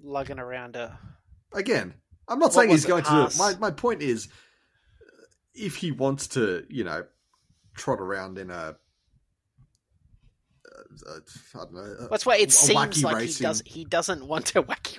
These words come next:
Speaker 1: race. It seems like he doesn't want to.
Speaker 2: No.
Speaker 1: And then also, like, he sort of perfectly fits, like, the role that he's in at the moment in terms of,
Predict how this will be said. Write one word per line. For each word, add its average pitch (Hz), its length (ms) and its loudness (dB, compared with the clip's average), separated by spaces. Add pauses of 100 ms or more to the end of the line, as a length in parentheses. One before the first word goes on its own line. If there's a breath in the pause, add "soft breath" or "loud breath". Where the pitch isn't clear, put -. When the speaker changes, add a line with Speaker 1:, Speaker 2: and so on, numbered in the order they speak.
Speaker 1:
race. - 260 -12 (920 loud breath)
It 180 140 -4
seems 190 300 0
like 180 160 2
he 156 120 -8
doesn't 147 420 -4
want 135 280 -12
to. 113 80 -8
Speaker 2:
No. 76 220 -6 (1400)
Speaker 1:
And 160 160 -4
then 151 200 -4
also, 156 340 -6
like, 143 160 -8
he 175 140 -12
sort 226 240 -6
of 185 80 -12 (240)
perfectly 139 560 -12
fits, - 480 -14
like, 123 160 -14
the 123 100 -12
role 120 380 -10
that 117 100 -18
he's 120 140 -16
in 123 80 -12
at 113 140 -18
the 123 80 -16
moment 113 360 -18 (160)
in 139 180 -16
terms 131 440 -12
of, 127 180 -12